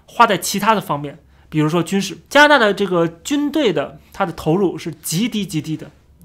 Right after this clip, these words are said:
不是百分比，是千分之几啊。所以说这个比例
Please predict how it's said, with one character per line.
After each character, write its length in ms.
不 140
是 100
百 300
分 280
比， 320
是 160
千 380
分 220
之 100
几 220
啊。 100
所 140
以 20
说 220
这 180
个 180
比 220
例 320